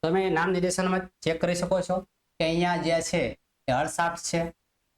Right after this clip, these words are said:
આ, મિત્રો, જે ફાલ છે, અ,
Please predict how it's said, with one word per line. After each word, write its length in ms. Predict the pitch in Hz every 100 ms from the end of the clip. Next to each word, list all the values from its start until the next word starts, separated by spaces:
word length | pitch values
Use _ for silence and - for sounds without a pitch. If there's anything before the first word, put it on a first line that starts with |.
| _ _ _ _ _ _ _ _
આ, 80 | 147
મિત્રો, 280 | 160 165 170
જે 260 | 165 165 -
ફાલ 200 | 156 160
છે, 320 | - 170 175 _ _ _ _ _ _ _ _ _ _
અ, 40 | -